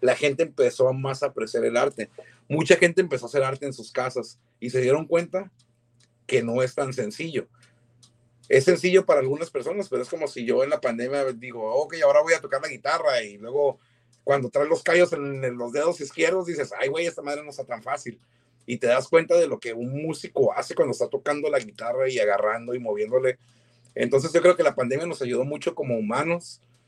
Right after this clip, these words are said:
en lo que es arte, en lo que es deporte, el poder respirar, el poder correr, y creo que, que tu canal eso es lo que, lo que nos va a ayudar a hacer, güey, más con tus estudiantes,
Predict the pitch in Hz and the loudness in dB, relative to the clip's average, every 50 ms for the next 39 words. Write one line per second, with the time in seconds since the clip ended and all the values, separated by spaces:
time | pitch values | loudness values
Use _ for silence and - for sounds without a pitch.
0 | _ _ _ _ _ _ _ _ - 110 123 127 123 120 110 - 127 113 117 120 | _ _ _ _ _ _ _ _ -4 -2 0 0 0 -2 -2 0 0 0 0 0
1 | - - 131 135 147 151 127 - 151 151 139 139 135 120 113 107 - 127 117 117 | 0 0 2 2 2 2 2 0 2 4 4 4 4 2 -2 -4 -4 -4 -4 -2
2 | 123 120 127 139 123 - 123 120 127 143 143 135 - 135 135 131 127 120 113 - | -2 -2 -2 -4 -2 0 2 2 4 2 2 0 -4 -8 -8 -6 -8 -8 -12 -14
3 | 110 110 107 113 127 143 139 - - - 113 113 110 120 135 143 139 131 - - | -10 -6 -6 -6 -6 -6 -10 -14 -14 -12 -8 -6 -4 -2 -2 -2 -2 -4 -4 -4
4 | 113 107 113 - - - 139 127 127 123 127 135 135 135 135 110 - 113 113 110 | -2 -2 -2 -2 -2 0 0 2 4 4 2 2 2 2 -2 -4 -6 -18 -14 -8
5 | - 127 123 131 139 135 - 139 127 117 110 101 - _ _ _ _ _ _ _ | 0 2 4 4 4 4 2 2 2 2 0 -2 -6 _ _ _ _ _ _ _
6 | _ _ _ _ _ - 131 123 - 131 131 131 123 123 127 143 151 165 160 - | _ _ _ _ _ -4 -4 -2 -2 0 0 2 2 2 0 0 2 2 2 0
7 | 180 170 175 175 175 170 147 131 123 120 113 107 98 98 98 - _ - 120 110 | 0 0 0 0 2 4 4 4 4 2 0 -2 -2 -4 -8 -10 _ -4 -4 -2
8 | - - 117 117 110 113 107 123 135 139 156 156 151 151 151 139 - 160 - - | -2 -2 -2 -2 -2 -2 0 0 0 2 4 6 6 6 6 4 0 -2 -2 -4
9 | - 120 110 - 190 - 208 190 - 180 - 151 - - 135 131 143 185 226 - | -6 -10 -10 -10 -8 -6 -6 -6 -6 -8 -10 -8 -4 -2 0 2 2 0 0 -4
10 | 175 | -8